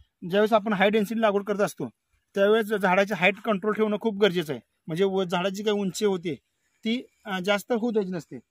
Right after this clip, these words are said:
त्यासाठी आता ही जर तुम्ही लागवड बघितली पाच बाय चौदा, पाच बाय चौदावर ही लागवड आहे आणि आता हे केवळ आता दुसऱ्या वर्षात, दोन वर्ष आता पूर्ण होतील ह्या झाडाला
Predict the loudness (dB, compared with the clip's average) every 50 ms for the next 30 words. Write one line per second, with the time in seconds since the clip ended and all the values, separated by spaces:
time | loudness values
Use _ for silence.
0 | _ _ _ _ -12 -10 -10 -8 -8 -8 -8 -8 -6 -6 -6 -6 -6 -6 -6 -4
1 | -2 -2 -2 -2 -4 -6 -6 -6 -6 -8 -10 -12 -14 -16 _ _ _ _ _ _
2 | _ _ _ -6 -4 -4 -4 -4 -6 -8 -8 -6 -6 -6 -6 -4 -6 -6 -8 -10
3 | _ _ _ _ _ _ _ _ _ _ _ _ _ _ 2 2 2 2 0 -2
4 | -4 -2 -2 -2 -2 -2 -4 -4 -4 -4 -6 -6 -4 -4 -4 -4 -2 -2 -2 -2
5 | -2 -4 -6 -10 -14 -20 _ -20 -20 -20 -20 -20 -20 -16 -12 -8 -6 -4 -4 -4
6 | -4 -4 -2 -2 -2 -2 -4 -8 -18 -20 -20 -20 -20 -20 -20 -20 -20 -20 -20 -20
7 | -20 -20 -20 -20 _ _ -20 _ _ _ _ 0 2 4 4 4 4 2 0 -2
8 | -2 0 2 2 4 2 2 -2 -4 -8 -10 _ -20 _ _ -6 -2 0 0 2
9 | 0 -2 -4 -4 -4 -4 -4 -4 -4 -2 0 0 0 0 0 0 -2 -2 -2 -2
10 | -4 -4 -4 -6